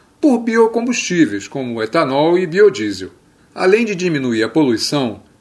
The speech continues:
com as plantações das matérias-primas, eles ajudam a capturar mais carbono do ar do que geram quando são queimados nos motores.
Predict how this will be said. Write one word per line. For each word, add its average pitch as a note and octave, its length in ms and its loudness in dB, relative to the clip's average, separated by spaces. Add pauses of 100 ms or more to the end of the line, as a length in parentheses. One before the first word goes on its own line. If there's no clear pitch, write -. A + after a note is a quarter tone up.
com A#3 80 -4
as G#3+ 140 0
plantações C#3+ 600 -2
das A2 140 -8
matérias-primas, A#2+ 840 -4
eles G#3 200 -2
ajudam F#3+ 360 4
a F#3+ 40 -2
capturar E3 500 2
mais A#3+ 220 0
carbono C3 440 0
do C3+ 140 2
ar F#3+ 240 2
do G3 100 -6
que A#3+ 140 -6
geram F#3+ 420 2
quando G#3 240 0
são F#3+ 200 -4
queimados E3 440 0
nos D#3+ 200 -6
motores. G#2+ 640 -6